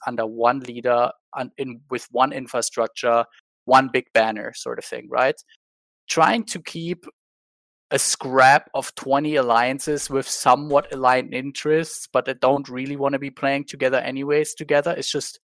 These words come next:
such a pain in the ass. And at the end of the day, that's what the North was, and that's what Pappy is right now.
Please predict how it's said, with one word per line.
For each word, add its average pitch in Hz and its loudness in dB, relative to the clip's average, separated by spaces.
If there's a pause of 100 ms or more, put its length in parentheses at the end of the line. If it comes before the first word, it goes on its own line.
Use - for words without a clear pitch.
(100)
such - 2
a - -16
pain 135 2
in 120 -8
the 107 -8
ass. 123 -8 (680)
And 147 0
at 185 4
the 196 0
end 190 2
of 165 -2
the 147 -2
day, 143 8
that's 131 2
what 131 4
the 131 -4
North 123 2
was, 127 2 (140)
and 123 -2
that's 135 2
what 127 -2
Pappy 123 2
is 123 -4
right 117 0
now. 127 2